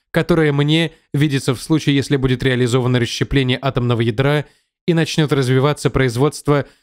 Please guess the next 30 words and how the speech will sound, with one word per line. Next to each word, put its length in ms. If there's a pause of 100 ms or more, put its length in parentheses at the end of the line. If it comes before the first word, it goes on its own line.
смертельно 600
опасных 720 (240)
радиоактивных 840
искусственных 600
веществ. 720 (440)
Какая-то 480
страна 480
в 60
скором 340
времени 340
создаст 540
у 40
себя 240
запасы 580 (220)
радиоактивной 720
пыли. 480 (400)
Она 200
нанесет 480
нам 180
удар 280
первой, 540 (160)
чтобы 280
поставить 440
нас 200
на 120
колени 400
и 140
развязать 460
себе 240
руки. 520